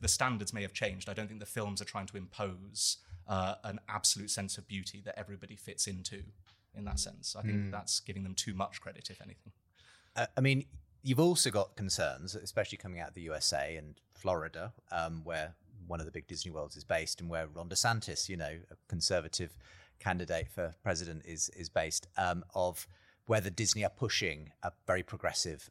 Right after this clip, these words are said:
Speaker 2: agenda. You know, a lot of people have accused them of, of pushing a sort of L G B T, quote unquote, woke agenda in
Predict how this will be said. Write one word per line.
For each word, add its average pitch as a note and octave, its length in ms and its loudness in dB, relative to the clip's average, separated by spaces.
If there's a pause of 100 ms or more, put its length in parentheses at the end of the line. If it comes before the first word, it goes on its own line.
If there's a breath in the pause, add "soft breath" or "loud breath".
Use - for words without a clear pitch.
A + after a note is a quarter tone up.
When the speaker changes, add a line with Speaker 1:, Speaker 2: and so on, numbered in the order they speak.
Speaker 2:
agenda. E2 540 -6
You F#2 60 -14
know, D#2 120 -8
a E2 40 -6
lot E2+ 140 -6
of E2+ 80 -12
people E2+ 200 -6
have D#2 60 -16
accused E2 360 -4
them D2+ 100 -12
of, C#2 280 -12
of D2+ 120 -16
pushing E2 260 -4
a D2+ 60 -8
sort D#2 160 -8
of E2 40 -2
L D#2 120 0
G - 160 -14
B D#2 160 -10
T, D2+ 420 -6 (480)
quote F2+ 240 2
unquote, E2 320 -4
woke E2 320 -4
agenda E2 600 -6
in E2 240 -10